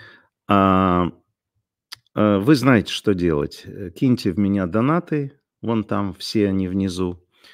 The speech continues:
Проверьте, пожалуйста, подписаны вы или нет на мой канал. И расскажите друзья, э, своим друзьям о том, что есть такой канал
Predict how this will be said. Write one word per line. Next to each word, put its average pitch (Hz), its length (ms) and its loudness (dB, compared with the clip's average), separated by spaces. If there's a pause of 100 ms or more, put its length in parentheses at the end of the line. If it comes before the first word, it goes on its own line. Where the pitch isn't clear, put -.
(160)
Проверьте, 117 460 4
пожалуйста, 90 920 -6 (1160)
подписаны 95 680 -4
вы 92 220 -4
или 90 160 -2
нет 117 440 -4 (300)
на 95 120 -2
мой 92 200 -2
канал. 117 400 -2
И 139 280 0
расскажите 101 720 -4
друзья, 101 880 0 (840)
э, 90 320 0
своим 107 380 2
друзьям 107 580 0
о 90 80 -4
том, 120 300 -4
что - 260 -6
есть 95 480 -4
такой 107 460 -4 (200)
канал 82 480 -6